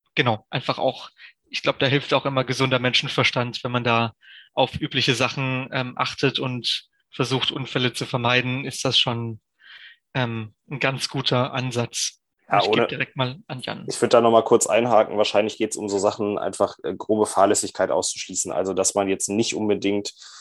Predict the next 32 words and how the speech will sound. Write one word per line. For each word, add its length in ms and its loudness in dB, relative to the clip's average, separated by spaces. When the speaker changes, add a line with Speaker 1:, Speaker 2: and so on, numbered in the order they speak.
Speaker 2:
ja, 240 0
sag 160 4
mal, 100 6
mit 160 0
Glasflaschen 640 2
in 60 -2
der 120 2
Halle 200 4
agiert 380 -2
und 200 -8
sich 120 -6
da 120 4
jemand 360 -2
irgendwie 300 -6
in 80 -8
so 100 -2
Scherben 360 0
reinbegibt 560 0
oder 200 0
so. 220 -4
Das 220 -2
sind 140 -10
dann 120 2
halt 140 -4
Sachen, 260 -2
die 140 -12
eine 100 -6
Versicherung 460 -2
sehr, 160 0
sehr 120 2
ungern 300 2
übernimmt. 420 -2